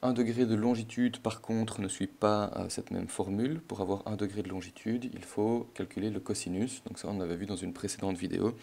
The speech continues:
Donc cent onze kilomètres fois le cosinus de la latitude. Parce qu'en effet, plus vous vous rapprochez des pôles, plus un degré de longitude est petit. Il passe de cent onze kilomètres, donc une fois cent onze kilomètres, ça fait cent onze, à zéro fois cent onze kilomètres, zéro, donc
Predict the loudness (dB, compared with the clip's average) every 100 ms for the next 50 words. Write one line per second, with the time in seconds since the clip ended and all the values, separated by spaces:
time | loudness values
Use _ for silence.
0 | -12 -16 -12 -8 -2 2 2 0 -4 -2
1 | 0 0 -2 -4 -18 -20 -20 0 4 4
2 | 2 0 0 -2 -2 -4 -12 -4 2 4
3 | 4 0 -8 -10 -12 -12 -10 -4 -4 4
4 | 4 4 4 4 2 -2 -2 -2 -2 -4
5 | -2 -4 -2 2 2 0 -10 -14 -16 -16
6 | -4 2 4 2 -2 -2 0 0 0 2
7 | 2 2 -2 -4 0 2 2 -2 -4 -6
8 | -4 -8 -10 _ _ -10 0 0 0 -2
9 | 4 4 4 2 0 0 2 2 0 -6
10 | -20 _ -12 -12 0 2 2 0 2 4
11 | 4 0 -16 _ -10 -6 -6 -4 -2 -2
12 | -4 -8 -12 -8 -4 -2 0 -2 -6 -12
13 | -16 -16 -2 4 6 4 4 6 8 6
14 | 4 0 -2 -4 -2 0 2 0 -2 2
15 | 2 2 2 0